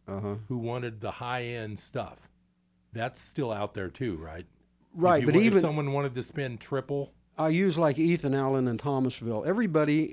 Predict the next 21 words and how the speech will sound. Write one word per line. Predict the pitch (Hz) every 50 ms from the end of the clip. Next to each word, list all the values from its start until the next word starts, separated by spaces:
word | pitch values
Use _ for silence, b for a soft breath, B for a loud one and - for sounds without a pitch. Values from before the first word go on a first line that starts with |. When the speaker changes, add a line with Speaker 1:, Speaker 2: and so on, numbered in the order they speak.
| 147 165 -
Speaker 1:
e-, | - 151 135
these | 143 180 220 202 -
companies | - - 175 - - 160 127 143
that | 139 -
used | 147 156 -
to | -
be | 123 120 113
really | 107 120 131 135 127
high-end, | 98 113 120 120 127 123 120 120 123 120 113 110
well-made | 120 127 123 117 113 117 123 123 120 104
right | 110 123 123 113
here | 127 131
in | 117 113
the | 120
United | 117 120 113 104 101
States | - - - 123 123 123 120 -
that | 120 95
are | 95
shipping | - - - 135 - 123 113 120
out | 120 117 120 -
their, | 113 107 101